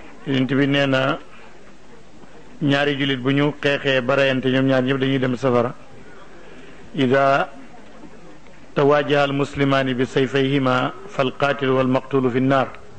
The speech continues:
Ñaari jullit bu ñu jàkkaarloo yore ngànnaay xeex ba reyante, ki ñu rey ak ki rey yépp mu ngi safara. Saaba yi ne ko, "Waaw,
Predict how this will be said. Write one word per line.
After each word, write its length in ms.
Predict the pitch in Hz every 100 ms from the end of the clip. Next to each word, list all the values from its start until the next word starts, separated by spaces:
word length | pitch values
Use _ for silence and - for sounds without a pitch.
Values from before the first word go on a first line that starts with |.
| - - - - - - - - - - - - -
Ñaari 340 | 131 139 147 139
jullit 200 | 147 139
bu 60 | 147
ñu 120 | 151
jàkkaarloo 440 | 143 147 147 131 139
yore 200 | 135 139
ngànnaay 400 | 135 139 135 127 -
xeex 220 | 143 135 113
ba 100 | 139
reyante, 640 | 156 147 139 127 131 170 233 - - - - - - - - - -
ki 120 | - 156
ñu 120 | 156
rey 220 | 156 170
ak 260 | 214 143 -
ki 120 | 156
rey 160 | 147 135
yépp 180 | 147 - 165
mu 100 | 139
ngi 140 | 135
safara. 360 | 139 127 120 113 - - - - - - - - - -
Saaba 420 | - 147 143 151
yi 120 | 151
ne 100 | 147
ko, 120 | 139 147
"Waaw, 360 | 135 120 147